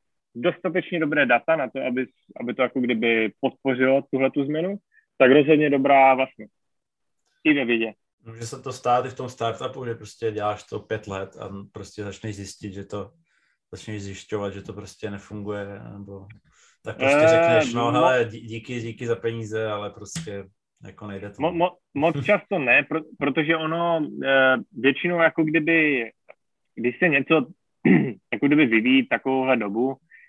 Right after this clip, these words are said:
Speaker 1: tak to postupuje po nějakých milestonech a ty milestony jsou vlastně navržené na to, aby se právě předcházelo těm, těm možnostem, že po pěti letech si řekneš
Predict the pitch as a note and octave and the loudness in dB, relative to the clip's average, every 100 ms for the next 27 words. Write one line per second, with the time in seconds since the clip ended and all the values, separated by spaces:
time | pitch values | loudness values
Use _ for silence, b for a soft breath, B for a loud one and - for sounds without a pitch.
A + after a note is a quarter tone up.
0 | b A#2 - C3+ B2 - C3 B2 C3 B2+ | b -4 0 0 0 -2 -2 0 0 2
1 | B2+ B2+ C3+ A#2+ G#2+ G#2 - C3 C3 C#3 | 2 4 2 2 0 0 -4 -2 2 0
2 | - _ _ _ _ - A2+ A2+ A#2 G#2+ | -2 _ _ _ _ -2 4 4 4 0
3 | - _ _ _ - D#3+ C3+ B2+ - E3 | -12 _ _ _ -2 -2 0 -4 -4 -6
4 | D#3+ E3+ C#3+ C#3 D#3 B2+ B2 C3+ D3+ C#3+ | -4 -2 0 0 0 0 0 -2 -2 -2
5 | B2+ - C#3 A#2+ - B2 C3+ B2+ - C3 | -2 0 0 0 -6 0 0 0 -8 -8
6 | - D3+ C#3 B2+ A#2 G2+ A#2+ A2+ A2 G#2 | 4 4 4 2 -2 -2 -4 -4 -8 -4
7 | B2 A#2 A#2+ B2+ B2 - A#2 A#2 A#2 A2 | -2 0 0 -2 -8 -6 -4 2 2 0
8 | _ _ _ - C#3+ D3+ C#3+ D3 C3 A#2+ | _ _ _ 2 4 6 4 6 4 4
9 | C3 C#3 C3 C3+ C3+ | 0 0 0 0 0